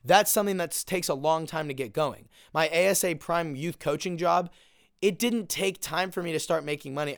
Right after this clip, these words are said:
That was a job where I started and I was making money immediately. So I'm using that money to save up and obviously fuel my business, my businesses. Gifted by Choice clothing is,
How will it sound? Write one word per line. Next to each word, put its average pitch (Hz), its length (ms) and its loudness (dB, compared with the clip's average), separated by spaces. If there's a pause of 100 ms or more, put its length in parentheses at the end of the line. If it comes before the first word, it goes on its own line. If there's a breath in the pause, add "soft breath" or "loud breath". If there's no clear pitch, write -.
That 160 220 0
was 160 120 0
a 165 60 2
job 156 340 4
where 143 140 0
I 131 40 0
started 170 460 2
and 156 120 0
I 139 80 0
was 131 120 -4
making 147 300 -4
money 135 240 -4
immediately. 98 540 -12 (380)
So 143 460 4 (460 soft breath)
I'm 147 160 -2
using 180 340 0
that 160 180 2
money 160 460 0
to 143 340 -4
save 160 380 0
up 143 340 4 (220)
and 135 100 -6
obviously 143 380 -2
fuel 143 380 -4
my 135 140 0
business, 131 580 0 (360)
my 127 140 -2
businesses. 127 800 -4 (560 loud breath)
Gifted 185 320 2
by 185 140 2
Choice 185 300 -2
clothing 170 680 2 (260 soft breath)
is, 156 400 0